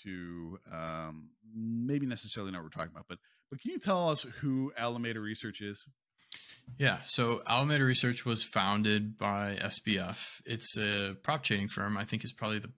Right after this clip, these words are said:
Speaker 2: the right word for it. Um, it existed prior to F T X. So, um, they were just trading, right? That, that was their intention. They sort of got started with, um, with regional arbitrage.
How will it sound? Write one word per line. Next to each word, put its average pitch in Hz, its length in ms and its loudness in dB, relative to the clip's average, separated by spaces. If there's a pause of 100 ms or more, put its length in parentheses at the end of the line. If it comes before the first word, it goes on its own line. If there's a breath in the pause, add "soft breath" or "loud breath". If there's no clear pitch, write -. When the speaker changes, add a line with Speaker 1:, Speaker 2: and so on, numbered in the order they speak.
(180)
Speaker 2:
the 107 80 -10
right 110 300 0 (920)
word 113 220 4
for 90 240 -6
it. 104 100 -4 (440 loud breath)
Um, 104 640 4 (280)
it 110 220 0
existed 123 800 2
prior 117 320 4
to - 180 -2
F 104 100 -4
T 95 140 -6
X. - 380 -2
So, 104 440 2 (160)
um, 98 460 -2
they 104 80 4
were 101 140 2
just 107 300 -4 (140)
trading, - 380 0 (160)
right? 127 140 0 (160)
That, 95 180 4
that 110 80 6
was 107 140 2
their 101 100 2
intention. 98 380 -4 (360 loud breath)
They 127 280 6
sort 160 200 4
of 135 100 2
got 120 180 2
started 110 680 4
with, 101 260 4 (220)
um, 101 580 -2 (540)
with 107 240 -2 (420)
regional 117 360 4
arbitrage. 143 580 2